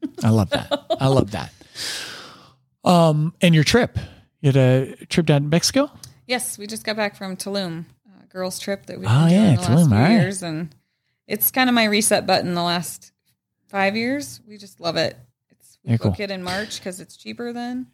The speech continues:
Speaker 2: Do you go to Tulum each time, or just somewhere in Mexico, or
Speaker 1: So,
Speaker 2: kinda vary?
Speaker 1: generally Tulum, it's kinda like saying Denver and then coming to Littleton. Um, like,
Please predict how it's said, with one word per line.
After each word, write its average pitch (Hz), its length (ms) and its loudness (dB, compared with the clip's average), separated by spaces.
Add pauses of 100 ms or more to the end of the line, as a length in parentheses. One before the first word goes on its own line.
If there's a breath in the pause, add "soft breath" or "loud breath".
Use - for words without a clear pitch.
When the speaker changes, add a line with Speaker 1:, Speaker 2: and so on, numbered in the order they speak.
Speaker 2:
Do 139 100 4
you 131 140 6
go 135 380 4
to - 160 0
Tulum 160 360 4
each - 160 0
time, 202 260 4
or 131 140 4
just 131 260 -2
somewhere 123 360 4
in 110 400 -2
Mexico, 156 420 -2
or 120 380 2 (400)
Speaker 1:
So, 226 300 0
Speaker 2:
kinda 120 140 4
vary? 107 380 2 (540)
Speaker 1:
generally 214 520 2
Tulum, 202 440 0
it's 190 100 -8
kinda 185 180 -6
like 170 160 -2
saying 170 260 -4
Denver 165 320 -4
and 165 100 -4
then 165 100 -4
coming 165 260 -4
to 156 60 -6
Littleton. 160 720 -8
Um, 165 360 -6
like, 165 300 -8